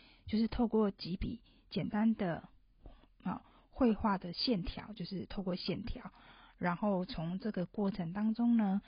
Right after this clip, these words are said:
就可以去看到，嗯，我们内在的一个，内心的一个状态哦，其实比较是从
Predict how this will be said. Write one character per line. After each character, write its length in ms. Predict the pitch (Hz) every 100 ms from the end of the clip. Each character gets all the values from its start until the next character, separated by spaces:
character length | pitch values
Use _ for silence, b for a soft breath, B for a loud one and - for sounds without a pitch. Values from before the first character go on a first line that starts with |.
| B B B
就 140 | - 208
可 140 | -
以 60 | 170
去 140 | -
看 460 | 180 - - 208 175
到， 300 | - 180 160 b b b b _ _ - - - _ - - _ _
嗯， 260 | - 185 -
我 120 | -
们 240 | 175 180 190
内 200 | 277 226
在 280 | - 226 160
的 220 | - -
一 120 | 185 -
个， 280 | - 87 - b b b
内 160 | 240 214
心 220 | - 196
的 80 | -
一 60 |
个 180 | - - -
状 260 | 208 156 -
态 220 | - -
哦， 100 | - -
其 140 | 226 196
实 100 | 214
比 120 | -
较 200 | 214 190
是 160 | -
从 300 | 190 - 175